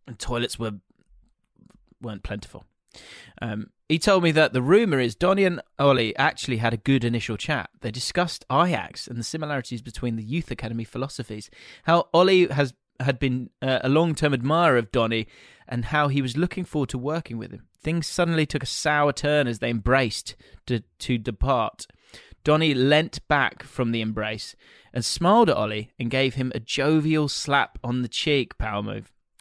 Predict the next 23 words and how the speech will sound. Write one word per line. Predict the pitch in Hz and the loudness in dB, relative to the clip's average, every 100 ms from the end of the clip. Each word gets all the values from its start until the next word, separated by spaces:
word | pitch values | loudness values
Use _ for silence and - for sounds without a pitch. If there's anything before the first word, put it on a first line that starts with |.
| _ - | _ 2
whilst | 135 - | 2 0
quietly | - 180 190 190 165 | 2 6 6 6 4
whispering | 160 175 - 143 131 | 4 2 2 0 0
into | 127 127 | 0 0
his | 127 | 2
ear, | 143 104 - _ _ _ | 2 0 -4 _ _ _
"I'm | - 139 - | -10 -8 -12
at | - | -18
the | - | -18
wheel | - - - | -18 -18 -18
now." | - - - - _ _ _ _ _ _ _ _ - - 233 214 180 - - | -16 -14 -14 -18 _ _ _ _ _ _ _ _ -20 -18 -16 -18 -20 -12 0
As | 208 208 | 0 2
he | 285 | 2
slithered | 202 - - 208 233 226 220 | 2 -2 2 4 6 6 4
his, | 175 185 - - | 2 -2 -4 -14
<laughs> | - - | -4 2
as | 160 233 208 | 4 4 0
he | 254 | -6
slithered | - - 254 302 285 107 - - _ _ | -8 -6 -4 -4 -4 -8 -8 -20 _ _
his | 131 120 | -8 -6
wet | 120 202 - | 0 0 0
finger | - 196 175 131 | -4 -2 0 -2
into | 117 - | -4 -6